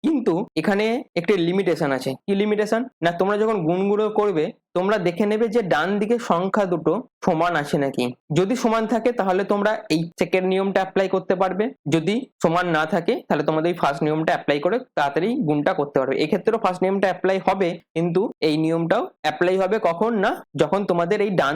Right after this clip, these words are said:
দিকের সংখ্যা দুটো সমান থাকবে। দেখো, প্রতিটাতেই ডান দিকের সংখ্যাগুলো সমান আছে। প্রতিটার ক্ষেত্রে অঙ্ক আমি যে কটা এক্সাম্পল নিয়েছি,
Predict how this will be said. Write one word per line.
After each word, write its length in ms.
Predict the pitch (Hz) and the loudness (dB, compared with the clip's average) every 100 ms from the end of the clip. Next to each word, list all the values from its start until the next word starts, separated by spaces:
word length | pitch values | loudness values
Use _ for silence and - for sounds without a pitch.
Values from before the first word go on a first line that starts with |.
| 160 | 0
দিকের 240 | 165 220 214 | 0 0 0
সংখ্যা 300 | 151 147 156 | -2 0 0
দুটো 220 | 143 143 269 - - | 0 0 -2 -6 -4
সমান 260 | - 143 147 165 160 | -2 0 0 0 0
থাকবে। 280 | 123 127 120 - | 0 0 -2 -2
দেখো, 140 | 170 190 | 0 0
প্রতিটাতেই 520 | 190 170 175 185 202 | -2 0 0 0 0
ডান 200 | 175 151 156 | 0 0 0
দিকের 220 | 160 180 180 | 0 -2 0
সংখ্যাগুলো 460 | 143 151 143 147 220 - - | 0 0 0 0 -2 -4 -2
সমান 240 | 156 135 131 | 0 2 0
আছে। 240 | 127 139 127 - - | -2 -2 -4 -6 -6
প্রতিটার 460 | 160 175 185 180 170 | -4 -2 0 0 0
ক্ষেত্রে 340 | 180 165 175 185 | -2 -2 -2 0
অঙ্ক 200 | 151 147 | 0 0
আমি 120 | 156 | 0
যে 120 | 151 147 | 0 0
কটা 140 | 147 | 0
এক্সাম্পল 400 | 135 131 131 135 127 | 0 0 0 0 0
নিয়েছি, 240 | 131 135 | -2 -2